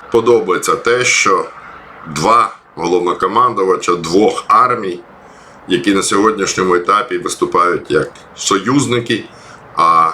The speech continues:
Валерій Залужний навіть сказав, можливо, і як друзі. Мені дуже сподобалось, що вони практично одночасно сказали правду.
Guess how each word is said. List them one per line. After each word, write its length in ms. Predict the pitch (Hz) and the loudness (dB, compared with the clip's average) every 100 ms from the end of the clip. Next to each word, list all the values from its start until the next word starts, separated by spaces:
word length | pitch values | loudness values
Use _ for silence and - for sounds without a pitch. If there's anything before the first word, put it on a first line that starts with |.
| - | -4
Валерій 380 | 80 90 87 87 | -2 0 2 2
Залужний 500 | 85 87 92 82 76 | 2 4 2 2 0
навіть 320 | 78 71 69 | 0 0 -4
сказав, 480 | - 78 71 73 71 | -4 -4 -2 -2 -4
можливо, 420 | 71 64 71 71 | -8 -2 0 2
і 180 | 71 64 - | 0 -4 -6
як 320 | 78 71 76 | -4 -4 -2
друзі. 520 | 95 101 143 113 104 - - - - - - - - - - | 0 2 2 2 0 -4 -18 -20 -20 -20 -20 -20 -20 -12 -4
Мені 200 | 92 90 | -2 0
дуже 260 | 101 82 | 0 0
сподобалось, 600 | 78 - 101 104 90 80 | -2 -4 -2 0 2 2
що 220 | - - | -2 -2
вони 240 | 76 78 82 | -2 -2 -2
практично 560 | - - 87 85 - | -2 -2 -2 -2 -2
одночасно 640 | 73 67 67 - 101 - 85 | -4 -4 -6 -4 -4 -6 -10
сказали 520 | - 69 67 78 80 | -8 -4 0 0 0
правду. 680 | 73 71 71 69 69 - 64 | -2 -2 0 0 -2 -10 -12